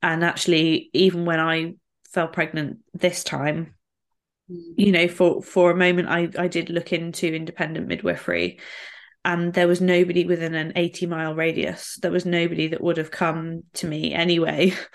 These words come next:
Speaker 1: So it
Speaker 2: Wow.
Speaker 1: wa-, it wasn't even
Speaker 2: So
Speaker 1: an option
Speaker 2: very
Speaker 1: to have somebody. Yeah, it was, like, N H S or, or completely off grid.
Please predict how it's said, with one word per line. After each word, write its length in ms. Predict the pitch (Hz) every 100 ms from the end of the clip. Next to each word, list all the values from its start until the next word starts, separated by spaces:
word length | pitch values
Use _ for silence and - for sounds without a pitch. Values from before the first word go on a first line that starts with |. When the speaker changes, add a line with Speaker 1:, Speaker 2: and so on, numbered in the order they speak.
| - - -
Speaker 1:
So 180 | - 185
it 220 | 165 160 160
Speaker 2:
Wow. 260 | 180 - 175
Speaker 1:
wa-, 140 | 175
it 120 | 185
wasn't 380 | 180 180 175 160
even 260 | 165 165 165
Speaker 2:
So 40 |
Speaker 1:
an 100 | 160
option 360 | 165 - 170 170
Speaker 2:
very 100 | 160
Speaker 1:
to 120 | -
have 240 | - 170
somebody. 640 | - 170 160 156 87 92 -
Yeah, 280 | 175 160 160
it 80 |
was, 180 | 185 180
like, 100 | 156
N 120 | 156 156
H 200 | 151 160
S 200 | 147 160
or, 420 | 156 151 160 -
or 300 | 170 160 156
completely 500 | 151 151 196 - 156
off 220 | - 156 -
grid. 280 | 160 139